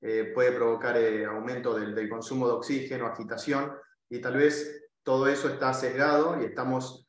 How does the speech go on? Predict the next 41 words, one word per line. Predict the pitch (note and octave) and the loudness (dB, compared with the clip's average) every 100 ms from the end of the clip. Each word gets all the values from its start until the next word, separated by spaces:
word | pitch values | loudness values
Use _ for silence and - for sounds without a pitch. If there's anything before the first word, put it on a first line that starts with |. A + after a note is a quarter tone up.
| _ | _
sobrediagnosticando | - C3 B2+ B2 A#2+ A#2 B2+ C3 C3 | -2 2 2 2 -2 -6 -4 -2 -2
una | B2 | -2
enfermedad, | A#2+ A#2 C3+ B2+ G2 - | -4 -4 0 2 0 -2
eh, | G#2 G2+ G2+ - - _ - | -8 -8 -10 -12 -20 _ -14
a | A2+ | -10
nivel | A2 B2 B2+ | -2 -2 0
de | |
severidad | - B2 B2 C#3+ D3+ | -2 -2 0 2 4
y | D3+ D3 | 2 2
tal | B2+ | 0
vez | B2+ | -2
mane-, | B2 A#2 A2 | -4 -8 -6
manejando | A#2 A2 A2 C3+ B2+ | -6 -8 -4 0 2
el | B2 | 2
dolor | C3 C#3+ - - - _ _ | 2 2 0 -4 -14 _ _
tenemos | - A#2+ B2 - | -8 -6 -6 -6
una | B2+ | -2
visión | A#2 A#2 C3 B2+ | -2 -2 -2 -2
más | B2+ B2+ - - _ _ _ _ _ _ _ | -2 -4 -8 -14 _ _ _ _ _ _ _
certera | - A#2+ - C3+ C3 | -6 -4 0 4 4
de | A#2+ | 4
la | - | 0
patología | - A2 A2 A#2+ A2+ | -4 -6 -8 -6 -4
real. | A2+ G2 F#2 - - _ - | -2 -2 -4 -12 -20 _ -14
Entonces | G#2+ C3 C3 B2+ | -6 -4 -2 -2
lo | B2+ | -2
más | C3+ C#3+ | -2 -2
importante | C3 C3 C#3 C3+ | -2 0 0 0
es | C3 | 0
el | C3 | 0
dolor, | D3 F3 | 4 4
sobre | E3+ C3 A#2+ | 2 0 2
todo | D3 D3 | 2 4
para | C3 | 4
el | A2+ | 2
tema | C3+ C3 | 0 0
de | A#2 | 0
la | |
alimentación, | A2+ A2+ A2 B2+ F3+ C3+ A2 | -4 -6 -4 -4 -2 -2 0
que | A#2 | -2
es | - - | -4 -16